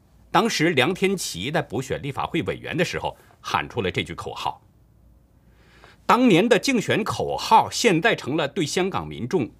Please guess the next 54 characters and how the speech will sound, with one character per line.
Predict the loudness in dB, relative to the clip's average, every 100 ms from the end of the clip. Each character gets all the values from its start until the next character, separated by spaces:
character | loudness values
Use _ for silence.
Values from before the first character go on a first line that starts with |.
| _
判 | 0 2 2
罪 | 0 -2 0
的 | 0
理 | -2 -10 -10
据， | -10 -10 -14 _ _ _
这 | 2 4
种 | 4
荒 | 2 2 2
谬 | 0
绝 | -2 -4
伦 | -4 -4
的 | -6
情 | -10 -10
况， | -12 -12 _ 0
你 | 2
在 | 2
什 | 0 -2
么 | 0
样 | -2
的 |
国 | -2 -4
家 | -2 -4
才 | -4
能 | -8 -4
看 | -4 -2
到 | -4
呢？ | -6 -10 _ _ _ _ _ _ _ _ _ _ _
只 | -8 -2
有 | -2
共 | -2 -2 -2
产 | -2 -6
国 | -6 -6
家 | -4 -6
才 | -6
会 | -8 -10
有。 | -12 -20 _ _ _ _ _ _ _ -20 -20 _ -20 -20 0
但 | 2
是 | 6
在 | 4
中 | 4 2
共 | 2 4
完 | 6 6 4
全 | 4 2 2
控 | 0 0
制 | 2
了 | 0
香 | 2 2
港 | 2 0 0
之 | 0
后， | 0 -4 -10 _ _ _
香 | 0 2 2
港 | 0 -4
现 | -2
在 | -2 -4